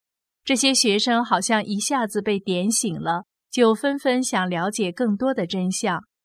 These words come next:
并说要把这些真相带回去，告诉亲朋好友。我还给了他们酒瓶和破网软件。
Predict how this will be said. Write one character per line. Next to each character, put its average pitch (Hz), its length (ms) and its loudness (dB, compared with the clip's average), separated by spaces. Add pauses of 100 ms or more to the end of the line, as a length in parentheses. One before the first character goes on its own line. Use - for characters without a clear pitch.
(100)
并 233 160 4
说 226 260 4
要 226 180 0
把 170 200 0
这 202 140 -4
些 202 160 -2
真 240 240 -2
相 214 360 2
带 208 260 -2
回 175 180 -2
去， 180 380 -2 (160)
告 214 200 2
诉 196 280 0
亲 254 260 0
朋 202 240 -4
好 175 300 0
友。 208 260 -4 (600)
我 208 220 6
还 196 240 2
给 202 220 -2
了 175 120 0
他 208 160 -2
们 214 140 2
酒 208 240 0
瓶 190 380 -4
和 196 280 0
破 254 200 -2
网 185 180 0
软 190 280 -2
件。 185 360 -2